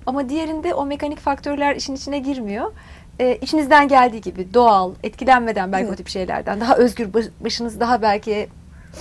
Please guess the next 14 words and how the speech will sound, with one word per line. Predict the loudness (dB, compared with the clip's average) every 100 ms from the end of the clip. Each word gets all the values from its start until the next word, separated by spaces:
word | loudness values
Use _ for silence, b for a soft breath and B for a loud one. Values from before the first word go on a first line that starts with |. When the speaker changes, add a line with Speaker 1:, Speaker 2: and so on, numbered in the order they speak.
| -10
Speaker 1:
E, | -10
ufkunuz | -8 -8 -6
geniş, | -4 -4 -4
bas-, | -2 2
Speaker 2:
Evet. | 2
Speaker 1:
hiçbir | 2 4 6
baskı | 6 8
olmaksızın. | 8 8 6 6 6
Speaker 2:
Özgür | 8 8 8
Speaker 1:
Değil | 8
mi? | 8
Speaker 2:
olabiliyorsunuz. | 4 4 4 4 6 6
Speaker 1:
Özgür | 4 2
olarak. | 4 4 2